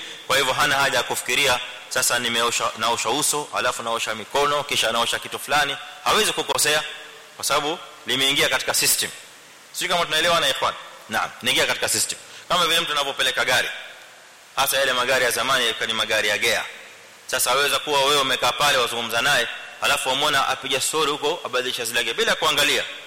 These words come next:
Aweka gear moja, mbili, tatu, nne. Wewe utastajabu, "Ah, huyu azungumza, na pengine ana simu, na pengine avuta sigara, na pengine yala miraa." Hapo hapo wakati mmoja. Na huko gear zabadilishwa. Namna hii. Ni kwa sababu ya uzoefu. Hana haja ya kuangalia.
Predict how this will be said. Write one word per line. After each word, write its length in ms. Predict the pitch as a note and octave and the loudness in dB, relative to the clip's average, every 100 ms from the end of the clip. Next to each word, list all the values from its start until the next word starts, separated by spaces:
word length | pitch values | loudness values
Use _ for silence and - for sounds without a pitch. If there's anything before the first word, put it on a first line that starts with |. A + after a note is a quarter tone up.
| - | -12
Aweka 340 | - B2 A#2+ G#2+ | -6 -6 -6 -6
gear 220 | A2+ G#2+ | -2 0
moja, 440 | A2 A2+ G#2+ A2 A2+ G2 | 0 -4 -2 -4 -4 -8
mbili, 500 | G#2+ A#2 G#2 A2 A2 - | -10 -10 -10 -12 -12 -10
tatu, 440 | B2 A#2+ - A#2+ A2+ - | -4 -4 -4 -8 -8 -6
nne. 260 | B2 A#2+ G#2+ | -4 -4 -2
Wewe 120 | D#3 | 0
utastajabu, 560 | G3 E3+ - D3+ F3+ C#3+ - | 0 -2 -4 0 0 -2 -4
"Ah, 40 | |
huyu 380 | - - C3 C3+ | -6 -4 -2 -2
azungumza, 500 | A#2+ A#2 C#3+ B2+ G#2 - - - - | -2 -2 -4 -2 -4 -6 -20 -14 -8
na 80 | F#2+ | -4
pengine 360 | B2 C#3 C3+ | 0 2 2
ana 180 | B2 A#2+ | 2 2
simu, 300 | A#2 D3 A#2 F2 - - - | 2 2 0 -6 -14 -18 -10
na 60 | F#2+ | -6
pengine 280 | A#2+ C3+ B2+ | -2 0 0
avuta 260 | A2+ A#2 | 0 -2
sigara, 480 | - B2 C#3 A2+ G#2 - | -2 2 2 2 0 -4
na 100 | A2 | -4
pengine 260 | C3+ C#3+ | -2 0
yala 220 | B2 A#2+ | 2 2
miraa." 260 | A#2+ A#2+ A2 - | 2 2 0 0
Hapo 220 | F3+ G#3+ | -2 2
hapo 140 | F3+ | 0
wakati 260 | D3+ C3+ C3+ | 0 -4 -2
mmoja. 260 | B2 A2 E2+ - - - B2+ | -2 -2 -4 -16 -20 -10 -2
Na 80 | |
huko 180 | D3+ C#3+ | 0 0
gear 220 | C#3 D3 | 2 2
zabadilishwa. 560 | B2 A#2+ A2+ A2+ A2 - - - - - - - | 2 2 2 2 0 -4 -10 -18 -20 -18 -18 -12
Namna 240 | G#2 G#2 F2+ | -10 -10 -10
hii. 80 | F2 - - - - - | -16 -20 -20 -20 -20 -10
Ni 60 | A#2+ | -6
kwa 120 | C#3 | -2
sababu 300 | D#3 F3+ E3 | 0 2 4
ya 60 | D3+ | 4
uzoefu. 440 | C#3 D3+ C#3+ - - - - - - | 4 2 2 -2 -8 -16 -20 -16 -2
Hana 180 | D3+ D3 | 2 2
haja 180 | D3 C3+ | 2 2
ya 40 | |
kuangalia. 460 | B2+ B2 A#2+ B2+ | 0 0 2 2